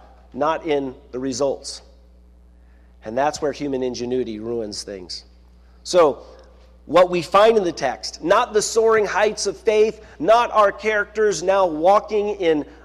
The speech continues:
learned response to God and His glory and His graces, which is what we would like to see, right? Abram's just had this incredible experience with the Almighty God, creator of the universe, who's promised a rich and eternal blessings to him.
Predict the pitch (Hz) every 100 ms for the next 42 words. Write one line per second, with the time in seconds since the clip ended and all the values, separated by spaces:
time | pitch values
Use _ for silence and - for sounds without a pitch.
0 | - - 147 156 185 208 214 208 208 208
1 | 165 - - 180 196 202 - - 143 123
2 | 170 190 202 175 147 143 - - - 127
3 | 156 202 208 202 160 139 123 180 202 208
4 | 151 139 185 185 143 180 196 185 156 139
5 | 156 233 - 202 - 220 226 180 233 247
6 | - - - - 190 202 196 175 - 190
7 | 180 185 190 165 160 - - - 170 -
8 | - 175 240 254 220 196 - - 208 214
9 | 214 - 170 180 175 156 196 180 180 165
10 | 147 170 180 180 180 190 190 160 143 190
11 | 185 190 190 - - - 170 - 190 175
12 | 165 - 143 170 233 - - 165 160 147
13 | - 240 226 151 175 196 214 196 - 185
14 | 202 208